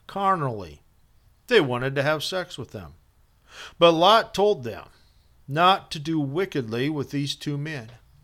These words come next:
But the men of Sodom persisted and were going to break down the door. The two angels pulled Lot into the house and shut the door. Then they struck these evil men of Sodom with blindness,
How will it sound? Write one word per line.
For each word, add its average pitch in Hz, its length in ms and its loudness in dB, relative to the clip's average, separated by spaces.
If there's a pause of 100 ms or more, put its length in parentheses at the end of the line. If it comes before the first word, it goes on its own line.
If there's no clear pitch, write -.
(840)
But 151 140 -2
the 156 80 2
men 151 260 4
of 151 100 2
Sodom 160 520 4
persisted 160 680 -2
and 127 120 -4
were 139 120 0
going 147 580 0
to 147 100 -6
break 147 260 -2
down 151 240 -6
the 151 80 -8
door. 170 420 -12 (1200)
The 156 120 2
two 180 220 4
angels 175 340 2
pulled 196 360 6
Lot 147 400 4
into 127 180 -10
the 151 120 -2
house 151 420 0
and 120 100 -12
shut 131 280 -6
the 131 60 -10
door. 127 380 -8 (920)
Then 165 180 4
they 151 120 4
struck - 480 0
these 135 280 -2
evil 147 260 0
men 135 240 -2
of 120 140 -6
Sodom 135 500 2
with 113 140 -8
blindness, 131 760 -4